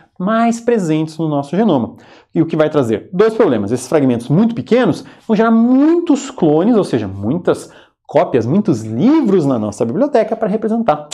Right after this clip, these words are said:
o genoma como um todo. Então, nós vamos utilizar essa digestão completa aqui, por exemplo, com sal três A um, que tem G A T C como sítio de reconhecimento, que vai gerar vários fragmentozinhos pequenos. Mas e se eu não fizer uma digestão completa?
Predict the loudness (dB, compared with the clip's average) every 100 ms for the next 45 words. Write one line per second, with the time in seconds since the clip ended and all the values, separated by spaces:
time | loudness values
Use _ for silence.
0 | -4 -2 0 -2 -2 -2 2 2 2 -2
1 | -12 -20 -20 _ -8 -2 -2 -2 -4 -2
2 | -2 -4 -6 -6 -2 -4 -4 -8 -6 -6
3 | -6 -10 -6 -4 2 2 0 -4 -4 -4
4 | -4 -6 -10 -16 _ _ -12 -10 -10 -12
5 | -20 _ -10 0 2 2 2 0 2 2
6 | 2 0 -2 -6 -8 -8 -2 -2 -2 -6
7 | -6 -2 0 0 -4 -14 -18 -20 _ _
8 | _ -16 -10 -8 -4 -6 -4 -6 -4 -6
9 | -2 -2 -4 -20 _ -10 -8 -6 -6 -6
10 | -6 -4 -4 -4 -4 -6 -8 -8 -12 -12
11 | -18 -20 _ _ _ _ _ -2 2 2
12 | 2 0 2 2 2 0 0 0 2 2
13 | 2 -2 -2 -2 -2 -2 -4 -4 -4 -8
14 | -8 -18